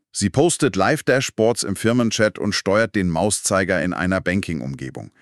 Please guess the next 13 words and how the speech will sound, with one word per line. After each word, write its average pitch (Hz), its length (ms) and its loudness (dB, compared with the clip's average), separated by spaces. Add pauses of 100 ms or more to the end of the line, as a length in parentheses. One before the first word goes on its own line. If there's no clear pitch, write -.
(380)
Ich 98 120 -4
meine, 123 200 6
wenn 147 120 2
ein 147 140 4
System 135 520 4
so 113 300 4
massiv 165 580 0
in 104 100 0
den 98 140 2
Maschinenraum 87 720 0
eines 80 240 -4
Unternehmens 85 520 -2
eingreift, 73 540 -4